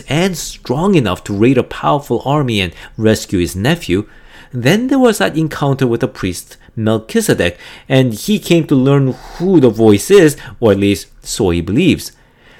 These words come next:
Things beyond this expectation or imagination came to pass as he followed what this voice spoke in the past, so perhaps he should continue to do so.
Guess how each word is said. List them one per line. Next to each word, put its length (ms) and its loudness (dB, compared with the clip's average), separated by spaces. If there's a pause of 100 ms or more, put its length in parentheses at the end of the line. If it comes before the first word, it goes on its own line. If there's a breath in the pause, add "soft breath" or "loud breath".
(180 soft breath)
Things 320 -2
beyond 520 -2
this 200 0
expectation 760 -2
or 120 -4
imagination 840 0
came 260 -2
to 80 -8
pass 500 -4
as 100 -8
he 100 -4
followed 460 -2
what 160 -6
this 180 -4
voice 300 -4
spoke 440 -2
in 80 -6
the 60 -4
past, 460 0 (260 loud breath)
so 200 4
perhaps 800 -2 (260 soft breath)
he 140 -6
should 240 -2
continue 400 0
to 140 -2
do 180 2
so. 380 -6